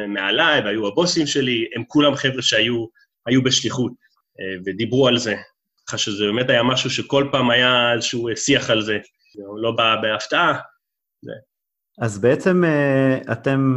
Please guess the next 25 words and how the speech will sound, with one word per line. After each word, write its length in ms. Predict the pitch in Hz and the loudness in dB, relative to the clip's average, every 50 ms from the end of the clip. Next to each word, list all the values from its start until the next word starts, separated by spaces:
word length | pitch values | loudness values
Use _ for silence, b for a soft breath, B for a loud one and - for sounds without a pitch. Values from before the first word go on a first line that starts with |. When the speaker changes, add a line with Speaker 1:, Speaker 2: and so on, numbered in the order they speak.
| 127 123 123 123 - - - - _ _ | 0 -2 -2 -4 -6 -10 -18 -20 _ _
Speaker 2:
החלטתם, 580 | - 123 - 139 139 135 135 135 143 127 123 120 | -6 -4 -2 0 0 0 0 0 -2 0 0 0
אה, 180 | 117 113 110 107 | 0 0 0 0
לצאת 320 | 104 104 104 - 120 - | 0 -2 -2 -2 -2 -2
לשליחות. 640 | 120 113 - - 110 104 - - 107 104 110 110 - | -2 -4 -2 -2 -4 -4 -2 -2 -2 -2 -2 -2 -4
אתה, 300 | 104 - 113 110 - - | 0 2 0 0 0 -2
אתה 140 | - - 120 | -2 -2 -2
יכול 240 | 113 - - 160 | 0 0 2 2
לספר, 360 | 175 165 - 151 131 - 147 147 | 2 2 0 -2 0 2 2 2
עוד 160 | 147 135 120 | 2 2 0
לפני 280 | 131 131 - 143 139 | 0 -4 -2 -2 -2
שניכנס 1300 | 139 - 151 143 135 135 131 131 123 120 117 113 110 - 110 120 120 - 127 117 123 135 139 135 - - | 0 0 0 2 2 2 2 2 2 0 0 -2 -4 -2 -2 -2 0 0 0 2 2 2 0 -2 -4 -4
ל-, 460 | 123 113 107 104 104 101 101 101 104 98 | -2 0 2 2 2 2 0 0 0 -2
לחוויה 420 | 101 110 - 117 98 110 113 127 | -2 -2 -2 0 2 2 2 2
שלכם, 540 | 127 - 139 113 110 107 - 175 180 170 151 | 2 0 0 0 0 0 0 0 0 2 2
אבל 160 | 131 113 117 | 0 0 0
בעצם 300 | 107 113 131 131 170 147 | 2 2 0 2 0 -4
קצת 220 | 131 - - 143 139 | -2 -2 -2 -2 -2
לספר 440 | 135 135 - 117 - - 135 139 135 | -2 -4 -4 -4 -2 0 0 2 2
על 140 | 131 120 | 2 2
ה-, 240 | 113 113 110 110 110 110 | 2 2 2 2 0 -2
על 160 | - 107 107 | -2 -2 -2
המסגרת 600 | 107 104 107 107 - 107 104 120 127 135 131 131 | 0 0 -2 -4 -4 -2 0 2 2 2 2 0
הזאת 360 | 123 104 90 95 95 92 - | -2 -4 -2 -2 -4 -6 -6
של, 280 | - - 101 90 95 98 | -8 -10 -10 -8 -8 -10
אה, 560 | 98 98 98 98 98 95 95 95 95 95 95 | -8 -8 -8 -10 -10 -12 -12 -14 -16 -18 -18